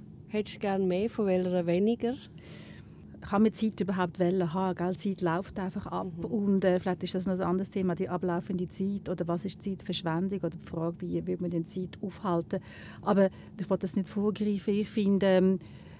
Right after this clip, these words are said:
Speaker 2: wie gesagt, Me-Time habe ich genug. Ich reise auch ungern allein, allein, sondern ich, wenn ich reise, gehe ich immer zu Leuten, die ich kenne.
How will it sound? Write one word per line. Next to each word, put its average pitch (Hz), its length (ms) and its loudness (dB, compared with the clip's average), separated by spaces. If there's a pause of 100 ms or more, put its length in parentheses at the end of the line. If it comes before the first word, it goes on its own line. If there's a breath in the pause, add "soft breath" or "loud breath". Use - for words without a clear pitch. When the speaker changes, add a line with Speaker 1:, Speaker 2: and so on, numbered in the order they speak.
(260 loud breath)
Speaker 2:
wie 202 80 0
gesagt, 190 200 2
Me-Time 214 720 4 (960)
habe 202 140 6
ich 185 120 2
genug. 214 220 6
Ich 214 180 0
reise 196 360 2
auch 208 60 0
ungern 196 680 2 (840)
allein, 185 400 2
allein, 254 260 0
sondern 214 240 0
ich, - 80 -6
wenn 202 100 2
ich 196 140 -2
reise, 214 460 0
gehe 185 220 -2
ich 202 100 -4
immer 214 240 0 (180)
zu 226 320 0
Leuten, 208 440 2
die 190 60 4
ich 202 120 -6
kenne. - 400 -4